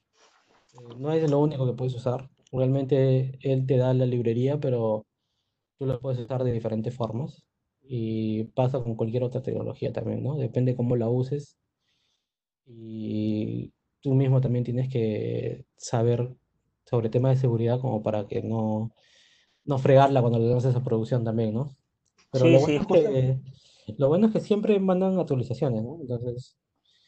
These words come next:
Speaker 1: como hay varios ojos observando ese código, hay varias empresas que lo usan, es más fácil de que reporten el, el, el problema y lo puedan solucionar también, ¿no?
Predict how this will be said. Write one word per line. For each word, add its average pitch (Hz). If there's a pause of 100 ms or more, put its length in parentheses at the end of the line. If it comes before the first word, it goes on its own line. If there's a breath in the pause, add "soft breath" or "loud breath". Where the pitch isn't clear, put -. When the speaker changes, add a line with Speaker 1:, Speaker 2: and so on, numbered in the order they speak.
(500)
Speaker 1:
como 123
hay 160
varios 160
ojos 156
observando 139
ese 139
código, 135
hay 120
varias 135
empresas 135
que 143
lo 123
usan, 135 (840)
es 127
más 135
fácil 135
de 117
que 113
reporten 135
el, 123
el, 120
el 127
problema 143
y 131
lo 110
puedan 113
solucionar 113
también, 110
¿no? 151